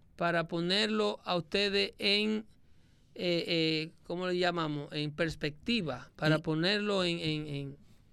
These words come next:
Speaker 1: en acecho.
Speaker 2: Y ahora, gracias a Vicky y a Pablito Ro, lo que estamos haciendo es que las, las mejores partes del show las estamos segmentando para que pueda mandar esos videos cortitos.
Speaker 1: ¿En dónde está Vicky?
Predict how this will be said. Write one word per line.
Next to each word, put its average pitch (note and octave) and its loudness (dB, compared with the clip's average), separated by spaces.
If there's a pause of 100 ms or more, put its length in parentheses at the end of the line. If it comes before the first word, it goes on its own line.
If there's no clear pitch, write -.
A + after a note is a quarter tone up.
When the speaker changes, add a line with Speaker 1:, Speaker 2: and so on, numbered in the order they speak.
(240)
Speaker 1:
en E3+ -2
acecho. - 2
Speaker 2:
Y C#3+ 4
ahora, D3 6
gracias A#2+ 2
a A#2+ 4
Vicky B2+ 4
y B2 6
a A#2 4
Pablito B2 4
Ro, D3+ 6
lo C3+ 4
que A2 0
estamos B2 2
haciendo C#3 4
es A#2+ 2
que A#2+ -2
las, A2 -2 (260)
las G#2 2
mejores D3+ 4
partes C3 4
del B2 2
show C#3+ 6
las A#2 -2
estamos C3+ 4
segmentando C3 4 (380)
para A#2+ 2
que A#2 2
pueda E3+ 6
mandar D3+ 6
esos D3+ 6
videos D3 8
cortitos. B2+ 2
Speaker 1:
¿En G#3+ -2
dónde D#4+ 2
está C#4 2
Vicky? D#3+ -4